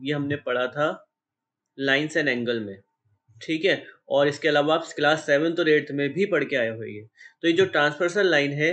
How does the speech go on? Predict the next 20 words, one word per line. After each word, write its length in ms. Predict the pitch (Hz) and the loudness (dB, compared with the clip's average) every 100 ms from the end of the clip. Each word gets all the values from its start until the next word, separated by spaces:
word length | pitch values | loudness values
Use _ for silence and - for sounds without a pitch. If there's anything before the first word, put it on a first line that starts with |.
| 180 - - | -2 -16 -10
ये 60 | 156 | -2
कुछ 200 | 185 180 | 0 2
angles 420 | 139 143 170 180 | 2 4 2 2
form 240 | 165 151 151 | -2 -4 -2
करती 360 | - - 139 | -4 -6 -6
हैं, 80 | 151 | -4
जिसमें 280 | 147 143 143 | -4 -6 -6
से 100 | 151 | -6
बहुत 240 | 131 139 147 | -4 -4 0
सारे 180 | 147 | 0
angles 260 | 143 139 139 | 0 -2 -4
होते 200 | 120 139 | -6 -4
हैं, 60 | 139 | -4
जैसे 220 | 127 135 | -6 -6
कि 100 | 135 120 | -6 -2
vertically 520 | 127 123 143 147 147 | -2 -2 -4 -2 0
opposite 460 | 139 - 127 135 120 | 0 -2 -4 -4 -2
angle, 400 | 127 123 131 127 - - - | -4 -2 -2 -4 -8 -20 -4
alternate 500 | 143 143 151 151 147 | 0 2 2 2 0
angle 420 | 139 123 127 131 | -2 -2 -2 -2